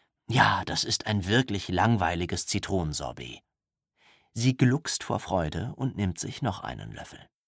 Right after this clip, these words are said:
Als wir an einer großen Kreuzung zum Stehen kommen, sagt Zelda: „Warte mal kurz“, öffnet die Beifahrertür und springt mitsamt dem Sorbet nach draußen.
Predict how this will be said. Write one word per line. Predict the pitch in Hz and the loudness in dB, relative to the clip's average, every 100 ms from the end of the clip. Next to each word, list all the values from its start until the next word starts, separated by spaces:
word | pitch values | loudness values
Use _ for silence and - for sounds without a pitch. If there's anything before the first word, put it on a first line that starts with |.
| _ _ _ _ _ _ _ _ _ _ _ _ _ _ _ | _ _ _ _ _ _ _ _ _ _ _ _ _ _ _
Als | 143 143 | 4 6
wir | 147 151 - | 6 4 2
an | 143 | 2
einer | 131 117 | 4 4
großen | 107 120 - | 2 0 0
Kreuzung | 127 95 98 - 123 107 | 0 2 0 0 -2 -2
zum | - 90 | -2 -4
Stehen | - 123 139 90 | -2 -2 0 -2
kommen, | - 82 85 | -2 0 0
sagt | 82 80 - | 0 -2 -2
Zelda: | 76 80 98 156 _ _ _ _ - | -2 -2 -4 -8 _ _ _ _ -4
„Warte | 147 208 233 | 0 2 4
mal | 190 110 | 4 2
kurz“, | 101 - - _ _ _ _ - | -4 -6 -10 _ _ _ _ 2
öffnet | 127 156 147 | 4 4 0
die | 110 | 0
Beifahrertür | 87 85 - 90 92 - 139 151 | 0 0 0 -2 -2 -2 -2 -2
und | 107 | -4
springt | - 113 139 | -4 -4 -4
mitsamt | 107 101 - 98 156 - | -4 -6 -2 -2 -2 -4
dem | 131 | -2
Sorbet | 101 87 95 85 | -2 -2 -2 -2
nach | 87 - | -2 -4
draußen. | - 73 - - | -6 -6 -6 -8